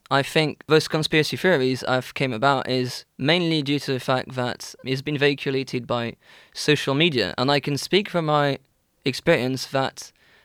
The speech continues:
over the first few months of last year, I've seen a lot within, you know, people I know on, on social media playing down on the fact that covid nineteen was something made up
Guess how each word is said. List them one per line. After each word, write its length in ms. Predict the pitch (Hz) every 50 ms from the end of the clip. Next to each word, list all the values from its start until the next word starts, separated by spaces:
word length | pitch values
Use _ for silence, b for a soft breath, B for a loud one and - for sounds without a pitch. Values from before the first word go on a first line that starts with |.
| _ -
over 200 | - 147 135 160
the 100 | 156 147
first 340 | 135 - 156 156 147 - -
few 180 | - - 156 147
months 460 | 139 131 151 165 170 165 151 - -
of 100 | 127 120
last 420 | 127 139 143 139 127 - - -
year, 300 | 151 139 123 123 127 156 - _ _ _ _ - -
I've 300 | 135 147 151 151 139 -
seen 260 | - - 160 160 156
a 100 | 147 139
lot 460 | 139 151 165 170 - - - - - - _ _ _
within, 600 | - 139 135 139 131 135 131 131 127 127 123 120 - -
you 120 | - 127
know, 180 | 120 110 107 107 - _ _ _ -
people 320 | 143 135 131 131 135 127 123
I 120 | 120 120
know 260 | 127 127 127 120 120 -
on, 300 | 123 120 117 117 117 - -
on 140 | - 120 120
social 380 | - - 127 120 - - 123
media 280 | 127 139 143 120 117 117
playing 540 | - - - 131 131 127 123 120 120 117 - _ _ _ _ _ _
down 300 | - 131 127 123 127 123
on 140 | 123 120 120
the 80 | 120 117
fact 420 | - - 127 123 - - - -
that 220 | 120 117 - _ -
covid 280 | - 127 120 120 113
nineteen 380 | 113 117 117 117 113 - 123 120
was 100 | 117 -
something 380 | - 120 120 117 - 120 113
made 200 | 113 117 113 113
up 120 | 110 -